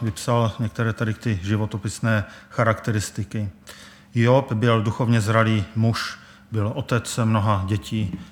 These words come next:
vlastník mnoha stát, bohatý, vlivný muž, kněz své rodiny, milující a moudrý manžel, významný muž v záležitostech své komunity,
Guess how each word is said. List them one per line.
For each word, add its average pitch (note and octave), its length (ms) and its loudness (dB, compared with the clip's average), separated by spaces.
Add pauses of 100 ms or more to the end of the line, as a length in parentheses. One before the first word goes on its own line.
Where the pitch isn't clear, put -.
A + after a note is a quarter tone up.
(160)
vlastník A#2+ 600 4
mnoha G#2+ 260 4
stát, G#2+ 540 0 (300)
bohatý, C3 680 2 (180)
vlivný A2 580 2 (180)
muž, - 420 -4 (560)
kněz B2 500 0
své G#2+ 420 -2 (100)
rodiny, G2+ 480 0 (840)
milující C3 680 4
a A2 220 2
moudrý G#2+ 520 0
manžel, G2+ 540 -2 (840)
významný B2 440 6
muž B2 400 2
v A2 40 -4
záležitostech A2+ 840 0
své G#2 340 -2
komunity, G#2 680 -2